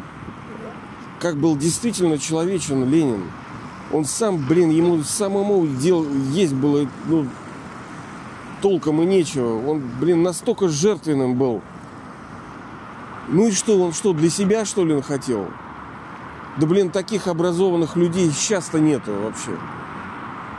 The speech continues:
Ну да, видите, вот тоже два барана столкнулись, и я, и они. И у меня тоже злоба вот на... Нехорошо, конечно, я согласен. Даже если это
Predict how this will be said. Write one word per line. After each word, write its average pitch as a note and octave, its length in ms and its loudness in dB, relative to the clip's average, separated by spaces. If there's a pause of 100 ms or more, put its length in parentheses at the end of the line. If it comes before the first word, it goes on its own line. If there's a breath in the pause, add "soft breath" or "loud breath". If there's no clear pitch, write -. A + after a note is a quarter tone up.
(1400)
Ну D3+ 140 -2
да, D#3+ 280 0
видите, A#2 340 2
вот A2 160 -2
тоже A#2+ 260 0
два B2 240 0
барана A#2+ 400 -2
столкнулись, B2 720 -2
и A#2 80 2
я, C#3 200 2
и A#2 120 0
они. B2+ 400 0 (760 loud breath)
И A#2+ 60 2
у A#2+ 100 4
меня D#3+ 220 4
тоже D3 300 0
злоба C3+ 520 2
вот A#2+ 200 -2 (180)
на... B2 640 -2 (840 loud breath)
Нехорошо, D3+ 520 0
конечно, A2+ 460 -2
я A#2+ 160 0
согласен. A2+ 680 -4 (1400 loud breath)
Даже B2 280 0
если B2+ 560 2
это A#2+ 240 -2